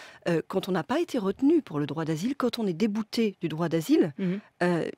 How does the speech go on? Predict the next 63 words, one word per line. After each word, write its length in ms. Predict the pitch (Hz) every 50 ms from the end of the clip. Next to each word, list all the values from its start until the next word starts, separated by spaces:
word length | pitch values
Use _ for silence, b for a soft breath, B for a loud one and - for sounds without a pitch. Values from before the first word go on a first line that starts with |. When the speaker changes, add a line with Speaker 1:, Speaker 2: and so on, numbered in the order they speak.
| _ _ -
Speaker 1:
ben, 100 | - 175 -
ce 160 | - - -
soit 200 | 214 - - 240
vraiment 300 | 208 196 196 202 220 277
exécuté, 380 | 277 226 208 226 - - - - -
ce 80 | -
qui 120 | - - 285
est 20 |
pas 140 | - - 294
le 60 | 277 -
cas 180 | - 277 277
Speaker 2:
C'est-à-dire 60 | 254
qu'il 60 | 214 240
Speaker 1:
aujourd'hui. 140 | 220 214 226
Speaker 2:
faut 40 | 240
les 140 | 208 190 175
expulser. 440 | 185 - - - 160 - - 151 127 - -
Speaker 1:
En 80 | 262
fait, 240 | 240 - 381 359 -
le 80 | 262 214
droit 160 | 214 247 277
Speaker 2:
Il 80 | 269
faut 60 | 254 233 247
Speaker 1:
d'asile 100 | - -
Speaker 2:
les 60 | -
Speaker 1:
aujourd'hui, 240 | 254 240 233 233 240
Speaker 2:
expulser, 260 | 220 - - 254 262
c'est 80 | 254 226
ce 60 | 208
Speaker 1:
le 40 | 254
Speaker 2:
que 40 | 226
Speaker 1:
droit 100 | 196 220
Speaker 2:
vous 60 | 226
me 40 | 294
Speaker 1:
d'asile 140 | 240 262 320
Speaker 2:
dites. 80 | 302
Speaker 1:
aujourd'hui 260 | 254 226 240 220 262
ne 60 | 285 254
correspond, 520 | - 185 185 185 - - - 226 233 226 -
ne 100 | 185 196
correspond 560 | 190 - 214 220 208 - - - - 262 269
plus 320 | - - - - 240 226
à, 160 | 202 190 180 180 B B B B 240 -
ou 100 | 202 240
aujourd'hui, 320 | 262 - 254 262 262 269 294
vous 100 | 277 233
avez 140 | 214 202 220
seulement 260 | - - 254 233 233
cinq 280 | - - - - - -
pour 220 | - - 208 -
cent 300 | - - - - 180 175 160 b b b b b b - -
des, 380 | - - 147 175 180 180 175 165
euh, 180 | 147 147 143 139 B B B B B -
décisions 500 | 156 180 185 - - 202 180 165 208 208
de 60 | 170
reconduite 420 | 156 185 180 - 185 175 202 185 -
à 60 | 175
la 80 | 165
frontière 400 | 165 - - 170 - - 196 185
Speaker 2:
Bien. 80 | 165 151
Speaker 1:
à 80 | 175 196
la 100 | 208 208
suite 400 | - - - 277 262 - -